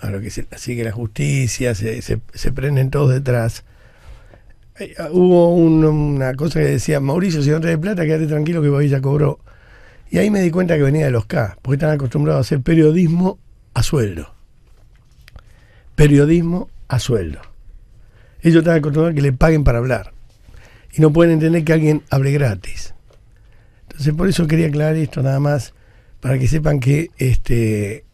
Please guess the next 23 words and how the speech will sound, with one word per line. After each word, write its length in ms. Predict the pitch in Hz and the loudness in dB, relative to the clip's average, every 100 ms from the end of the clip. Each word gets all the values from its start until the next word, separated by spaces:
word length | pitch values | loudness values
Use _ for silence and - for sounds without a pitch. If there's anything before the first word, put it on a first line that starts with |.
| - | -18
eh, 260 | 165 139 127 | -12 -8 -2
yo 300 | 117 151 156 | 4 4 2
cobro 300 | 147 156 143 | 0 0 2
nada 160 | 127 135 | 2 2
más 120 | 143 | 2
que 80 | 135 | 2
de 80 | |
la 140 | 117 120 | 4 2
radio 240 | 131 143 | 2 0
y 40 | 117 | 0
todavía 260 | 110 110 | 0 -2
no 80 | 107 | 0
me 120 | 101 | -2
pagaron. 420 | 95 92 87 - - - - - _ - - - - - - | -4 -6 -8 -14 -20 -20 -20 -20 _ -20 -20 -20 -20 -20 -16
Y 140 | - 160 | 0 4
lo 140 | 156 | 4
que 120 | 147 | 2
hago, 140 | 190 185 | 0 2
lo 100 | 160 | 2
hago 300 | 160 143 143 - | 2 0 -2 -2
de 120 | 139 | -2
pelotudo 500 | 117 139 131 180 156 | 0 0 2 0 0
patriota, 680 | 127 131 131 98 98 - | 0 0 0 0 -4 -8